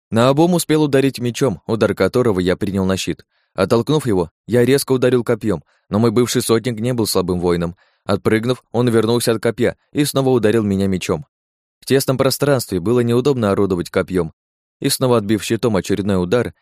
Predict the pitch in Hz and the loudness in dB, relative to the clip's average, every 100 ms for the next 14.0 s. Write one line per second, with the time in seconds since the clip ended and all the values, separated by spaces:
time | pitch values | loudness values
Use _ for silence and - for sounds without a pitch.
0 | _ - 175 139 139 - 92 80 80 101 | _ -2 0 2 0 2 0 -2 -8 -8
1 | 101 104 98 85 90 113 104 95 90 92 | -2 -2 -2 -4 -2 -2 -2 0 0 0
2 | 98 87 85 - 113 92 82 - _ _ | -2 -2 -2 -2 -4 -4 -8 -14 _ _
3 | _ _ _ _ _ - 92 160 175 160 | _ _ _ _ _ -2 2 2 2 0
4 | 147 156 147 127 131 131 123 110 82 76 | 2 2 2 2 -2 0 -2 0 -4 -8
5 | _ _ - 110 104 - 139 104 92 95 | _ _ -4 0 0 2 0 0 0 0
6 | 113 113 107 107 104 101 98 76 76 _ | 0 0 -2 0 -2 0 -2 -2 -8 _
7 | _ _ _ _ _ - 92 117 143 185 | _ _ _ _ _ -8 2 2 4 2
8 | 151 127 135 156 151 104 101 131 120 107 | 2 2 2 2 0 0 -2 -4 -6 -6
9 | 101 113 92 95 120 127 87 _ _ 143 | -2 -2 -2 0 0 0 -4 _ _ -2
10 | 160 135 120 135 127 107 98 98 101 - | 0 0 2 2 2 -2 0 -2 -4 -2
11 | 120 110 92 92 92 - 98 98 117 98 | 0 0 -2 0 0 0 -2 -2 -2 2
12 | 101 98 95 92 87 - _ _ _ _ | 2 0 -2 -2 -6 -6 _ _ _ _
13 | - 110 113 98 107 110 117 101 - | -6 0 2 2 2 2 -2 -4 -6